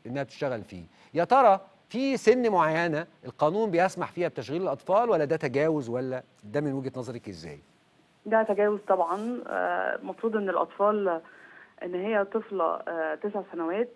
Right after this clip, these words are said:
Speaker 2: هي ملهاش عمل وملهاش إن هي تشتغل، آه، تبقى يعني يتم، ده نوع من أنواع ال-، العنف حتى من اللي خدت القرار، حتى الأم ال-، يعني أنا متهيألي أما نيجي نبص على القضية بتاعت أمنية، هي فكرة كمان إن هي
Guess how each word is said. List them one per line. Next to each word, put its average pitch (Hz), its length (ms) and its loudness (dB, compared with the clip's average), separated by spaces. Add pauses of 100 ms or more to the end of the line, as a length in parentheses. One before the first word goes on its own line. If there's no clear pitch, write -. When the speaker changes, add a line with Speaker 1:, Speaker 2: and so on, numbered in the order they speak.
Speaker 2:
هي 185 180 -6
ملهاش 175 600 -6
عمل 170 600 -4 (680)
وملهاش 190 520 -4
إن 196 120 -4
هي 202 220 -6
تشتغل، 202 680 -2
آه، 165 400 -6 (100)
تبقى 160 400 -2
يعني 160 280 -6 (420)
يتم، 185 440 -2
ده 190 80 0
نوع 226 160 0
من 214 140 -2
أنواع 202 340 2
ال-، 185 180 -4
العنف 185 600 0
حتى 202 440 -2
من 208 240 -4
اللي 208 240 -2
خدت 220 340 -4
القرار، 190 400 -2
حتى 196 260 -4
الأم 196 440 -2
ال-، 151 440 -12 (540)
يعني 165 340 -2
أنا 165 360 -4
متهيألي 196 640 -2
أما 185 260 -4
نيجي 208 240 -6
نبص 208 320 -4
على 175 140 0
القضية 175 380 -4
بتاعت 180 260 -6
أمنية، 185 460 -4
هي 175 400 -4
فكرة 220 260 -2
كمان 202 380 -4
إن 185 160 -4
هي 190 340 -2